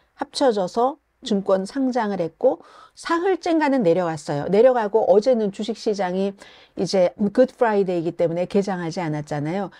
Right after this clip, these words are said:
그런데 아직 무척 강해 보이는 거죠. 최고의 주식인데 이 지금 회사는 회사의 가치라고 할까요? 매-, 회사 매출의 이천 배 정도가 이제 지금까지 주식시장 움직임으로는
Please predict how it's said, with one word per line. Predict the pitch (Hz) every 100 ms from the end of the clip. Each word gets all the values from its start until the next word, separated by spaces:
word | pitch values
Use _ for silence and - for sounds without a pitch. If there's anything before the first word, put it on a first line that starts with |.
| _
그런데 | 220 247 240
아직 | 233 151 185 202
무척 | 160 165 214 -
강해 | - 185 240 214
보이는 | 175 151 147
거죠. | 139 135 151 -
최고의 | - 320 320 277
주식인데 | 240 175 165 160 233 226 - - - -
이 | 254 277
지금 | 262 262 277
회사는 | 302 294 233 254 233 180 294
회사의 | 294 294 254 247 247 254 - - _ _ -
가치라고 | 175 202 208 - - 302 285 220 214
할까요? | 180 170 170
매-, | 190 508 -
회사 | 330 330 311
매출의 | 202 190 - 226 208 -
이천 | 226 - - 240 196
배 | 208 254 - _ _ -
정도가 | 214 208 196 190 180
이제 | 160 160 156 - _ -
지금까지 | 214 220 202 170 - 147 147 _ -
주식시장 | 240 247 - 214 196 180
움직임으로는 | 160 180 170 165 160 156 156 185